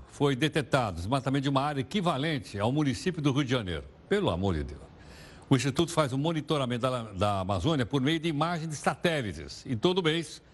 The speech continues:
ele mostra o ritmo de desmatamento e degradação da floresta amazônica. Agora estamos esperando aí que o ministro do Meio Ambiente, né, diga alguma coisa, mais do que diga,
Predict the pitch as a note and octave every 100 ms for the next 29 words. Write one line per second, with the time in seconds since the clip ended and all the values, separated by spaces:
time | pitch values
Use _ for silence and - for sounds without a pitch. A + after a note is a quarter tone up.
0 | - - - - C3+ C#3 C3+ C#3+ D#3+ B2
1 | A2+ C#3 C#3+ C3+ B2+ A2+ C3 C3+ G#2 E2+
2 | C2+ - A2+ G2 A#2 A2+ A#2+ A2 F2+ B2
3 | B2 G#2+ G#2 A#2+ - B2+ A#2+ G#2+ C3+ C3
4 | C#3+ A#2+ G#2+ C3+ B2 B2 A2 B2+ G#2+ B2+
5 | - - - - - C#3+ D#3 C3+ C3 C3+
6 | - D#3 D3+ D3+ - - E2+ B2+ A#2 A2
7 | B2+ D3 E3 - - - G#2+ C#3 A2+ F#2
8 | D#3+ D3+ D#3 C3 A#2+ C3+ B2 D3+ C#3+ G2+
9 | E3+ D#3 C#3+ A2 B2 F2 C#2+